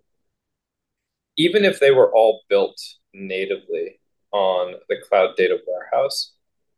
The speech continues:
like, one, who d-, who does that benefit? Like, that benefits the data warehouse provider. That doesn't, that value doesn't necessarily accrue to the, um,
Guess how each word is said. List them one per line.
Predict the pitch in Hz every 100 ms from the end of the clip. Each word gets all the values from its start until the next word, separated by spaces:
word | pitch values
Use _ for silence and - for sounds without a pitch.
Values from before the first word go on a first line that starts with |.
| _ _
like, | 101 - _ _ _ _
one, | 131 143 104 110 _ _ _
who | 143 151
d-, | - _
who | 147
does | 147
that | 143 139 - -
benefit? | 98 - - - - _ _ _ _ _
Like, | 117 98 -
that | 120
benefits | 156 127 120 110 - -
the | 113 110 104 _
data | 101 95
warehouse | 92 92 92 -
provider. | _ 95 90 85 - - _ -
That | 98
doesn't, | 98 95 92 - 101
that | 98
value | 92 92 92
doesn't | 95 95
necessarily | 98 - - 95 92 90
accrue | - 95 92
to | - -
the, | 92 90 87 _ _ _ _ _ _ 101
um, | 92 85